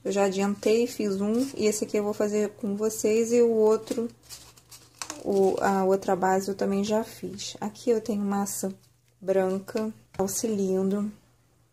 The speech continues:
Esse cilindro aqui, ele é pra esticar até três andares, é, é, dá tranquilo. Deixa eu passar um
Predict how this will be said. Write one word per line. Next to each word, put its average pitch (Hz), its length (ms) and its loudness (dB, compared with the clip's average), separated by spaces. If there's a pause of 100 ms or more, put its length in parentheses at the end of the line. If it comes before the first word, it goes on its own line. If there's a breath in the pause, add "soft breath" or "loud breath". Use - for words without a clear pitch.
(500)
Esse 196 200 -4
cilindro 196 440 0
aqui, 202 360 -2 (640 soft breath)
ele 190 220 0
é 190 240 2 (560)
pra 202 560 2
esticar 220 460 -2
até 247 260 0
três 233 800 -4 (500)
andares, 202 840 2 (400)
é, 196 340 -2
é, 196 420 0 (560 soft breath)
dá 196 140 0
tranquilo. 208 680 -2 (540 soft breath)
Deixa - 140 -8
eu - 60 -10
passar 208 300 -8
um 202 280 -4